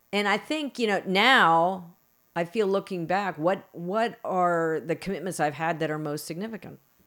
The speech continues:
And I've, y-, I, I had said before, I have served on symphony committees. I love music, obviously, uh, love the symphonies,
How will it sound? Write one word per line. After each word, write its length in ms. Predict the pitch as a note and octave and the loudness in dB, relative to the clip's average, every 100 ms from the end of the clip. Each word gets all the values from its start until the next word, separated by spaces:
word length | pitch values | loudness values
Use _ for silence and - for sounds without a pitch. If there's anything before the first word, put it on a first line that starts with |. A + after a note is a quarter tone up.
| _ _ _ _ _ _ _ _ _ - | _ _ _ _ _ _ _ _ _ -4
And 680 | E3 E3 D#3+ D#3 D#3+ D#3 - | 0 0 0 -2 -4 -4 2
I've, 240 | E3 E3+ - | 2 2 -2
y-, 180 | F#3+ - | -2 2
I, 140 | F#3 F3 - | 2 0 0
I 100 | F#3+ F3+ | 2 4
had 240 | F3 E3 | 2 0
said 180 | E3+ D3 | -2 -2
before, 680 | D#3 - C#4 A#3+ A3+ G#3+ - _ _ - | -4 -2 4 4 4 2 -4 _ _ -4
I 100 | F#3 | -2
have 200 | F#3 D#3 | -2 -2
served 680 | - F#3 F3 F3 E3 D3+ - | -2 2 4 4 2 -4 -6
on 340 | D3+ C#3 C#3 | -4 -2 -4
symphony 520 | C#3 A3+ A3+ A3 G3 F3 | -4 -2 -2 -2 -4 -4
committees. 720 | - E3+ E3+ E3 D#3+ D#3 D3+ _ _ _ - | -6 -4 -2 -2 -2 -2 -8 _ _ _ -8
I 100 | C#3 | -4
love 260 | C#3+ C3 | -2 -2
music, 420 | D#3+ G3+ F3 F3 - | 0 0 2 0 -2
obviously, 800 | D#3 D#3 D#3 D3 - C#3+ C#3+ D3 E3+ _ _ - | -6 -2 -2 -4 -4 -6 -6 -8 -14 _ _ -12
uh, 520 | D3 B2+ B2+ A#2 G#2+ - _ _ - | -10 -8 -8 -8 -8 -12 _ _ -8
love 280 | D#3+ D3 C3+ | -6 -6 -6
the 60 | |
symphonies, 760 | - G#3+ G3+ G3 E3+ E3 D#3+ | -8 -6 -6 -6 -4 -2 -2